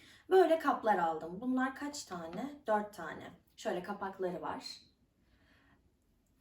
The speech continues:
Buz mavisi. Tapır'da böyle, e, seri, koleksiyon tarzı şeyler oluyor. Ben bunu kaç yıl önce aldım hatırlamıyorum. Ve burada buz işareti var, kristaller var. Yani görünüyor mu bilmiyorum. Bunlar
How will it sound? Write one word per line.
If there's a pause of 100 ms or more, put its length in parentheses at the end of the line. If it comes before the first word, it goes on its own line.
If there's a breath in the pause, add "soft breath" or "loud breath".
(200)
Buz
mavisi.
Tapır'da
böyle,
e,
seri,
koleksiyon
tarzı
şeyler
oluyor.
Ben
bunu
kaç
yıl
önce
aldım
hatırlamıyorum.
Ve
burada
buz
işareti
var,
kristaller
var.
Yani
görünüyor
mu
bilmiyorum. (840 loud breath)
Bunlar